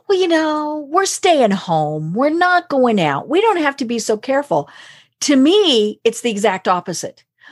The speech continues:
You know, because we're staying home, uh, it's, you know, then when we get out and get exposed to things, and whether it's covid, whether it's the flu, whether it's, you know, whatever,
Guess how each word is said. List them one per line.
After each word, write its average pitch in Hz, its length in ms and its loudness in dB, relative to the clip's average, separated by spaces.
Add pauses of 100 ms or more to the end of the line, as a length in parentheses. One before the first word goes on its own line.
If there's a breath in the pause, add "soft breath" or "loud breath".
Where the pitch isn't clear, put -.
(160 soft breath)
You 247 140 2
know, 214 220 4
because 277 800 0
we're 392 160 0
staying 208 420 0
home, 170 480 -6 (760 soft breath)
uh, 233 180 0
it's, 269 360 -2
you 254 280 -2
know, 226 100 4
then 285 260 2
when 320 140 2
we 269 120 0
get 220 220 2
out 240 520 0 (120)
and 226 200 0
get 240 140 2
exposed 294 720 2
to 269 120 -2
things, 156 480 -4
and 269 240 0
whether 339 280 2
it's 196 140 0
covid, 170 460 0
whether 233 300 2
it's 202 160 -4
the 180 80 -4
flu, 175 300 -6
whether 170 280 0
it's, 165 180 -6
you 185 80 -4
know, 156 180 -2
whatever, 214 680 0